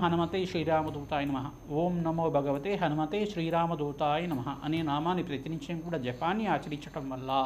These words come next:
సకల గ్రహదోష నివారణ అవడానికి ఆస్కారం ఉంటుంది. శ్రీరామ జయ రామ, జయ జయ రామ రామ అన్న నామాన్ని కూడా ప్రతినిత్యం కూడా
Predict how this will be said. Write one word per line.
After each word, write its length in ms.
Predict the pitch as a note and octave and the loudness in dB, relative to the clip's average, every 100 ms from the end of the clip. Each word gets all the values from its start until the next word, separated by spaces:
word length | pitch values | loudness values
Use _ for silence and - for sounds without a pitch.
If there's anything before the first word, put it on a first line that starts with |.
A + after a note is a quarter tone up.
| C3 - - - - - - | 0 -10 -20 -20 -20 -2 0
సకల 260 | D3 G3+ G#3 E3+ | 2 4 2 4
గ్రహదోష 420 | D3+ E3+ F3+ F3+ F3+ | 4 4 4 2 0
నివారణ 400 | D#3 D3+ D#3 D3+ C#3+ | 2 4 4 2 0
అవడానికి 380 | C#3 C#3 D#3+ G#3 D3+ | 0 -2 -4 -2 -2
ఆస్కారం 380 | - D3+ D3+ D3+ | 0 0 2 -2
ఉంటుంది. 360 | D3 D#3 D3+ E3 E3+ - - - - | -4 -4 -4 -6 -8 -18 -20 -20 0
శ్రీరామ 480 | E3+ G3+ G#3 G3+ G#3+ D#3+ | 2 6 8 8 6 4
జయ 120 | D#3+ E3+ | 4 4
రామ, 200 | E3 F3+ D3+ | 4 2 2
జయ 120 | D3 E3 | 0 2
జయ 140 | G3+ | 4
రామ 200 | F#3 D#3 D3+ | 4 4 2
రామ 120 | D3 C#3+ | 2 2
అన్న 100 | C#3 | 2
నామాన్ని 300 | C#3+ D3+ D3+ D3 | 4 4 2 0
కూడా 160 | D3 D3 | -2 -4
ప్రతినిత్యం 460 | C3 D#3 D3+ F3+ E3+ | -2 -2 -2 -2 0
కూడా 140 | E3+ | 6